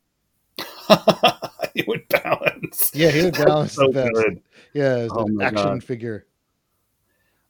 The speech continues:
Speaker 2: Yeah.
Speaker 1: I mean, my, I was gonna, I, I, I, in thinking about this, I was,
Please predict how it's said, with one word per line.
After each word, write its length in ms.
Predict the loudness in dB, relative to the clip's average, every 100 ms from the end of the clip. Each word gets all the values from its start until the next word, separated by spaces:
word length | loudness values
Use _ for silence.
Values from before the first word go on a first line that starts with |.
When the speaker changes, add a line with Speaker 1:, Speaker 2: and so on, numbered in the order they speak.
| _ _ _ -14
Speaker 2:
Yeah. 120 | 0
Speaker 1:
I 40 |
mean, 160 | 2 4
my, 180 | 6 4 2 _ _ 0
I 160 | 8
was 180 | 10 10
gonna, 240 | 8 6 6
I, 180 | 2 4 2 2
I, 100 | 0 4
I, 100 | 4
in 340 | 4 0 4
thinking 320 | 4 6 4
about 300 | 6 4 4
this, 220 | -2 0
I 80 | 2
was, 280 | 2 0 -4